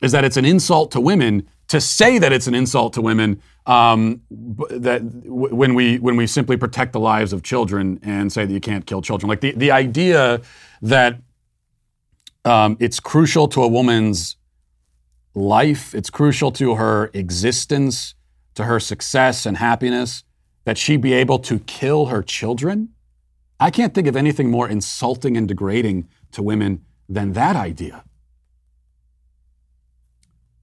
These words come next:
That is what insults women. And we're gonna hear a lot of this too, by the way. We're gonna hear a lot about the,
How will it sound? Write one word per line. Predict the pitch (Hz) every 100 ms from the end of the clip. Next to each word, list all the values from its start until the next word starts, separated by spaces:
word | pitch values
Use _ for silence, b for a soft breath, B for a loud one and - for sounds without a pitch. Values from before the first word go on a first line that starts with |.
| _ -
That | 123 156 147
is | 113
what | 113 107
insults | 120 110 110 82 87
women. | 127 175 - _ _ _ _ _ _ _ _ _ _ _ _ _ _ _ _ -
And | 135
we're | 160
gonna | 180
hear | 160 143
a |
lot | 151 185
of | 127
this | 104
too, | - 180
by | 107 90
the | 85
way. | 87
We're |
gonna | 113
hear | 117
a | 110
lot | 120 120
about | 113 110
the, | 104 95